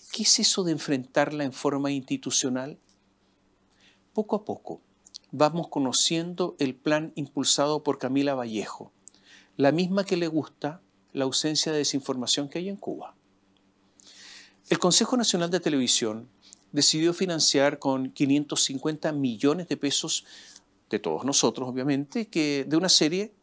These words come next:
financiar una serie que se llama Magnicidio, que es sobre la muerte de Eduardo Frei Montalva, el expresidente. Los tribunales, por ocho votos contra cero,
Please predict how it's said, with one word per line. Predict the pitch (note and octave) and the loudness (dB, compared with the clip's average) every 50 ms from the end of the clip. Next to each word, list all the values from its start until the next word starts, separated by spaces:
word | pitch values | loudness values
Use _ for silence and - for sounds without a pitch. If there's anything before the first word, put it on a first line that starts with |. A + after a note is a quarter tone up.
| _ _ _ _ _ - - _ - - - _ | _ _ _ _ _ -20 -20 _ -20 -20 -20 _
financiar | _ - - A#2+ A#2 - - C#3 | _ -2 -2 0 2 4 4 4
una | C#3+ C#3 C3 | 4 2 2
serie | - - D#3+ D3+ E3+ E3 | 2 2 2 2 2 0
que | D#3 | 0
se | - - C3 | 0 0 2
llama | B2 C#3 C#3 D3 D3 C#3 - | 2 4 2 2 0 -2 0
Magnicidio, | D3 D#3+ E3+ E3 E3 D#3+ C#3+ - - - G#2+ F2+ F2+ G2+ A2+ C#3 - - - - - - _ _ | 2 2 2 2 0 2 6 6 6 4 4 -2 -2 -4 -4 -4 -4 -10 -20 -20 -20 -20 _ _
que | _ F3 | _ 2
es | E3 - | 4 4
sobre | - F3+ F3+ F#3 F#3+ | 4 2 0 -2 -2
la | G3+ F#3+ | -2 -2
muerte | F3 D#3 D3+ D3+ D3+ - E3+ | 0 0 0 -2 -2 -2 -2
de | D#3+ D3+ | 0 2
Eduardo | C#3+ C3+ C3 C3+ C3+ C3+ C3+ D3+ | 0 2 2 2 2 2 -2 -4
Frei | C#3+ - - B2 B2 C3 B2+ - - | -4 -2 -2 0 0 0 -2 -4 -6
Montalva, | B2+ B2 A#2 A2 - - F2 E2+ D#2+ D#2 - A2+ | -6 -6 -6 -8 -8 -8 -8 -8 -8 -8 -6 -6
el | A2 A2 | -6 -4
expresidente. | A2 - - - A#2+ - - A2 F#2 D#2+ - - - - - - _ _ _ _ - - - - _ _ _ _ _ _ | -6 -8 -8 0 4 4 4 4 2 -6 -8 -12 -20 -20 -20 -20 _ _ _ _ -20 -20 -20 -20 _ _ _ _ _ _
Los | - F3 E3+ | -2 0 4
tribunales, | - G3 F#3 F#3 G3 G#3+ G#3+ A3 G#3 | 4 4 4 6 4 4 4 2 -2
por | - - F3+ E3 D#3 - - _ _ - - - _ _ _ _ _ _ | 0 2 0 0 0 -4 -14 _ _ -20 -20 -20 _ _ _ _ _ _
ocho | - B3 B3 - - A3 | 0 0 0 2 0 2
votos | G#3 G3 G3+ F#3+ - | 0 0 -2 -2 -4
contra | - D#3+ D3 - A#2+ | -4 -4 -4 -4 -2
cero, | - - - G2+ D#2+ D2 E2 - - | 2 2 2 2 0 -6 -10 -14 -16